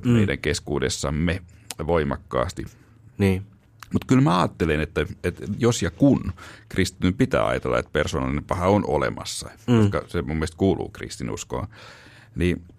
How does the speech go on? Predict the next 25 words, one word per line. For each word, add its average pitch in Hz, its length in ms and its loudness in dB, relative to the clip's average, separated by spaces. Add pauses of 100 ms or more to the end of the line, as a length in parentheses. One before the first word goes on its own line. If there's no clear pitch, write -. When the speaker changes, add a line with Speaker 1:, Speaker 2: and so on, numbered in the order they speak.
(360)
Speaker 2:
tähän 90 240 2
ei 87 140 2
varmaan 92 300 4
ole 92 180 2 (560)
mitenkään 101 300 2
syytä 101 220 0
suhtautua 95 580 0
mitenkään 104 440 0
kevyesti. 104 640 -2 (200)
Speaker 1:
Mm. 113 180 6
Speaker 2:
Toisaalta 120 300 4
mä 95 120 4
en 101 60 6
ymmärrä, 98 300 4
miksei 87 340 0
tästä - 220 -4
asiasta 78 320 -2
saisi 90 300 0
puhua, - 460 -2 (500)
Speaker 1:
Niin. 107 260 4
Speaker 2:
koska 90 220 0
kyllähän 98 220 2
tää 101 180 2 (120)
siis 110 200 -2
liittyy - 580 -2